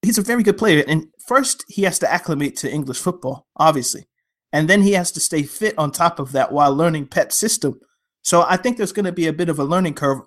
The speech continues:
as well as recovering from the injury that kept him out of the Euro. So I don't know. It might take him three or four months, but, I mean, with, with the way people judge players now, if you have two bad games, you're some sort of bust. So it's gonna be interesting to see how he deals with,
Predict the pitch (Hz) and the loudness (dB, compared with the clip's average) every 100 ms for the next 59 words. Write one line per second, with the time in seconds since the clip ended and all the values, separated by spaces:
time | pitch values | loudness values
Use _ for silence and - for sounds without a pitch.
0 | _ 165 147 147 180 196 156 143 - 170 | _ -2 0 2 4 4 2 -4 0 2
1 | 151 151 - 139 123 156 147 143 127 127 | 2 -4 -4 -6 -4 -4 0 0 -2 -4
2 | 143 143 139 139 135 151 190 135 - 127 | -6 -2 -2 -2 0 2 2 0 -2 -2
3 | - 190 196 135 160 170 160 156 _ _ | 0 2 2 0 2 2 2 -2 _ _
4 | - 175 214 180 196 175 170 - 175 165 | 0 4 4 4 0 0 -2 0 0 2
5 | 156 156 147 180 - - - _ _ _ | 2 2 4 2 0 -6 -12 _ _ _
6 | 151 143 - 147 147 139 _ - 151 151 | 0 0 -2 -2 -2 -2 _ -8 -6 -4
7 | 151 160 160 160 143 190 151 - 143 131 | 0 2 2 0 -2 0 -2 0 0 0
8 | 147 131 120 135 135 127 - - 165 151 | 2 0 0 -4 -4 -6 -8 -6 -4 -2
9 | 139 - 143 147 135 120 - 123 135 127 | -2 -2 -2 0 -2 -2 -4 -2 -2 -4
10 | 123 - 196 - - - - 127 120 - | -6 -2 2 2 -2 -8 -6 -4 -6 -10
11 | _ - 208 233 202 190 202 180 175 147 | _ 0 2 4 2 2 0 0 0 0
12 | - 156 151 143 135 139 143 135 131 123 | 2 4 4 4 2 4 4 4 0 -4